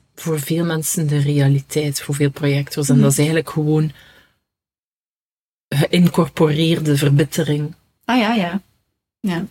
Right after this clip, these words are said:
Speaker 1: Dat is het, dat is het woord dat daarbij hoort. Terwijl dat jullie hier zijn om succesvol te zijn. Wa-, en wat is succesvol zijn? In mijn ogen, ik ga het straks ook aan jou vragen.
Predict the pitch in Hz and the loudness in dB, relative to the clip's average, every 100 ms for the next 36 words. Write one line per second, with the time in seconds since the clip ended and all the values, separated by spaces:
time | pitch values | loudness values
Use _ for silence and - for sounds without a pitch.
0 | - 165 165 160 156 - - 147 147 151 | -4 0 2 2 0 -2 -2 0 0 -2
1 | - - 147 147 151 156 160 - 139 139 | -4 -8 -8 -6 0 2 2 -2 -4 0
2 | 135 143 139 143 143 151 143 - - - | 0 2 2 4 4 0 -4 -8 -18 -20
3 | _ _ - 151 143 143 135 151 143 143 | _ _ -4 0 2 2 2 2 0 -2
4 | 143 143 139 - - - 147 - 180 160 | 0 2 0 -2 -4 -4 -2 -2 -2 -2
5 | 143 139 139 139 - 147 139 139 - - | 0 2 4 2 -2 -4 -2 0 -2 -6
6 | - 143 143 - 170 165 165 170 175 147 | -4 -2 -2 -4 -4 -4 -4 -2 0 0
7 | 143 165 170 165 143 151 - - 143 - | 0 -2 -4 -6 -6 -8 -8 -6 -6 -6
8 | - 147 143 147 165 170 170 180 190 | -4 -2 0 0 0 -2 -2 0 0